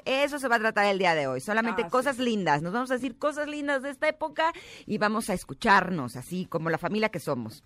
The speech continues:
Speaker 1: ¿Les
Speaker 2: ¿Cómo
Speaker 1: late?
Speaker 2: se sienten? Exactamente. Me-, para eso tenemos nuestras redes sociales, arroba Ingrid Tamara M B S. Estamos en Instagram, estamos en Twitter, por supuesto, también. Eh, les recordamos que estamos también recibiendo sus propuestas de covers,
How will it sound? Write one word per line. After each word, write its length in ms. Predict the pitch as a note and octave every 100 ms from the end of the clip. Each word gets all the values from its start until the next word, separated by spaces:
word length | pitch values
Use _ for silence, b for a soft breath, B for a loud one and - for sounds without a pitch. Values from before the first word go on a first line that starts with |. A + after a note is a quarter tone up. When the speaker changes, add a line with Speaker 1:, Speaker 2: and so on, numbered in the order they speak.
| -
Speaker 1:
¿Les 100 | D#3
Speaker 2:
¿Cómo 60 |
Speaker 1:
late? 260 | B3 B3 F4
Speaker 2:
se 40 |
sienten? 460 | C4+ A#3+ C#4 C4 A3+
Exactamente. 580 | G#3+ C4+ D4+ D4+ E4+ F4
Me-, 140 | C#4+
para 180 | - F#4+
eso 120 | G4+
tenemos 260 | A4 G#4 G4+
nuestras 220 | F#4 E4
redes 180 | E4+ E4+
sociales, 420 | C#4+ D#4+ D#4 C#4 C4+
arroba 380 | C4 D4+ D#4+ D4
Ingrid 300 | D4+ D4+ -
Tamara 460 | C4 A#3+ G#3+ F#3
M 180 | F#3 F3+
B 220 | E3+ F3
S. 280 | G#3 C4+ D4
Estamos 340 | G3+ G3+ F#3 F3
en 100 | F#3+
Instagram, 380 | A3 A#3+ A3 G3
estamos 300 | F3 D#3+ E3
en 80 | E3
Twitter, 280 | G#3 G3+ -
por 140 | G#3+
supuesto, 300 | G#3 A3+ A3
también. 340 | A#3+ B3+ C4+ C4 B B -
Eh, 100 | A3
les 180 | A3
recordamos 500 | G3 G#3 G#3 G#3+ A#3 A#3
que 260 | A3+ A#3+ G#3+
estamos 480 | - F3+ F#3+ G3
también 260 | G#3 F3 F3+
recibiendo 640 | F#3 - G#3 F3 F3 A#3+
sus 180 | B3+ A3+
propuestas 540 | F#3+ F#3+ G3 F3+ A3
de 140 | F#3+ -
covers, 560 | C#4+ D#4+ A3+ C4+ D4